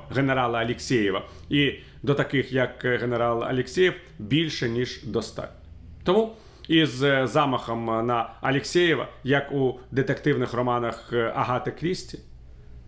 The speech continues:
більше, ніж багато бажаючих, е,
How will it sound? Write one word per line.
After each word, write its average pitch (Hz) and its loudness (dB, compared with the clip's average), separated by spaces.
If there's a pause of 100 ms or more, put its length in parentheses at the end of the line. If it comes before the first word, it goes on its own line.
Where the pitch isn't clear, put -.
(140)
більше, 135 2 (100)
ніж 123 0 (160)
багато 123 2 (180)
бажаючих, 147 0
е, 131 2